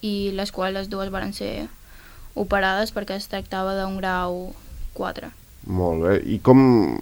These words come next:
Speaker 2: eh, com abordes tu aquesta qüestió? De, des de quina perspectiva? Com vols, eh, a, a, a enfocar aquest treball i,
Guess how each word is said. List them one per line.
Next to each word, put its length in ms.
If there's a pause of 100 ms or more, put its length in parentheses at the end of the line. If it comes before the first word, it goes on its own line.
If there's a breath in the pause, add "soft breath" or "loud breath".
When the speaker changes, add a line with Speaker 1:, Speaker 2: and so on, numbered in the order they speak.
(100)
Speaker 2:
eh, 520
com 180
abordes 560
tu 160
aquesta 320
qüestió? 520 (180)
De, 200
des 200
de 100
quina 180
perspectiva? 560
Com 320
vols, 320
eh, 160 (540 loud breath)
a, 100
a, 460 (580)
a 40
enfocar 420
aquest 200
treball 400
i, 320